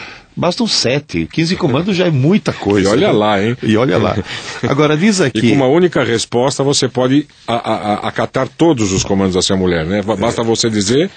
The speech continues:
Speaker 1: Sim,
Speaker 2: "Tudo bem,
Speaker 1: querida.
Speaker 2: sim, querida."
Speaker 1: Sim,
Speaker 2: É.
Speaker 1: querida, sim, querida. Agora, diz aqui ainda o, o, o nosso, o nosso colaborador agora, Marcos Vinícius, diz o seguinte, ah, um outro ouvinte perguntou qual é o melhor software para deficientes visuais.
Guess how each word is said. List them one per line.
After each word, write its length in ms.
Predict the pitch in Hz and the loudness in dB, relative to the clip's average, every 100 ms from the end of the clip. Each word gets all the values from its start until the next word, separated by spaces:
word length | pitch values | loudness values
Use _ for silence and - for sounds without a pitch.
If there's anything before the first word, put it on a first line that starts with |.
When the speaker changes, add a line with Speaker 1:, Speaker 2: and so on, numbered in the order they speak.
| - | -12
Speaker 1:
Sim, 220 | - - 226 | -6 0 2
Speaker 2:
"Tudo 60 | 185 | 4
bem, 40 | 170 160 | 2 2
Speaker 1:
querida. 260 | 101 92 113 | 0 0 2
Speaker 2:
sim, 260 | 170 170 | 2 2
querida." 320 | 143 104 101 | 2 2 2
Speaker 1:
Sim, 220 | - 185 196 | 2 0 0
Speaker 2:
É. 60 | |
Speaker 1:
querida, 360 | 160 117 98 92 | 0 0 0 -2
sim, 200 | - 220 | 0 -2
querida. 380 | 196 107 87 80 - - - - - - | 0 -4 -4 -6 -12 -10 -10 -12 -10 -2
Agora, 280 | 143 151 160 | 2 2 2
diz 240 | 214 180 | 2 2
aqui 340 | 135 - 107 | -2 0 0
ainda 500 | 95 101 107 95 90 | 2 0 -2 0 -2
o, 120 | 64 92 90 85 85 87 92 85 82 - - | 0 0 0 0 -2 -2 -2 -2 -4 -6 -8
o, 40 | - | -6
o 40 | |
nosso, 440 | 98 107 - - | -2 -2 -4 -4
o 320 | 95 87 87 90 | -2 -2 -2 -2
nosso 300 | 95 98 - | -2 -4 -4
colaborador 720 | 107 101 98 104 98 135 107 | -2 0 0 -2 0 0 0
agora, 300 | 87 95 92 | 0 0 0
Marcos 420 | 101 127 - 101 | 0 -2 -2 -4
Vinícius, 460 | 95 98 131 - 104 | -2 0 0 -2 -2
diz 140 | 127 | -2
o 60 | 131 | -2
seguinte, 500 | - 101 76 65 - - - - | -4 -4 -4 -6 -14 -20 -20 -12
ah, 280 | - 123 127 156 | -2 0 0 0
um 140 | 160 | 2
outro 220 | 214 - | 2 2
ouvinte 420 | 120 117 156 117 104 | 0 2 -2 -2 -2
perguntou 640 | 147 131 120 92 147 139 | 0 0 -2 0 2 0
qual 240 | - 147 151 | 0 0 2
é 60 | |
o 40 | 175 | 2
melhor 360 | 127 120 131 | 2 2 0
software 540 | - - 113 117 - - | -2 0 -2 -2 -4 -2
para 220 | 170 147 | -2 0
deficientes 560 | 143 - 131 107 107 | -2 -2 -2 -2 -2
visuais. 640 | 123 160 185 139 90 - | -2 0 2 0 -2 -8